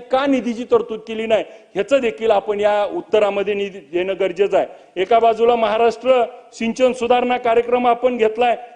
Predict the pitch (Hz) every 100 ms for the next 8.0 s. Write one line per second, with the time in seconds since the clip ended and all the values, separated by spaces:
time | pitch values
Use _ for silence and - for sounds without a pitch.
0 | - 233 240 233 247 233 226 226 226 247
1 | 240 220 254 233 240 214 226 214 220 214
2 | 226 208 - - _ 156 170 214 196 196
3 | 196 190 135 - - 160 180 180 196 196
4 | 190 190 185 196 202 143 - - - 196
5 | 196 196 185 190 180 - 196 185 185 170
6 | 190 185 185 151 233 247 - _ 135 156
7 | 151 170 170 170 190 185 - 175 156